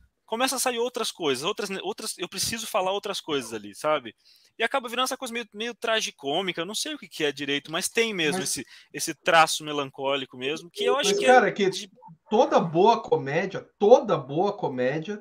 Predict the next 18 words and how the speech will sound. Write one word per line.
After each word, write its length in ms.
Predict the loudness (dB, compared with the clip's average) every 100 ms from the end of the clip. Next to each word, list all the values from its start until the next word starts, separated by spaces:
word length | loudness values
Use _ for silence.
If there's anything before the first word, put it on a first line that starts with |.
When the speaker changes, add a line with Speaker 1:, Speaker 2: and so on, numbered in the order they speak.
| -8
Speaker 2:
tem 140 | -8
um 100 | -6
traço 300 | -4 -4 -4
de 40 | -6
tragédia. 580 | -6 -2 -2 -4 -10 -16
Não 120 | -8 -4
existe 360 | -2 -2 -2
uma 120 | 0 0
boa 260 | 4 6
Speaker 1:
É. 20 | 6
Speaker 2:
comédia 520 | 2 -2 -2 -4 -6
que 80 | -6
não 180 | -6 -4
tenha 280 | -2 0 0
uma 140 | -2
melancolia, 720 | -2 -4 -4 -4 -2 -2 -2
uma 140 | -4 -8
tragédia. 360 | -6 -4 -4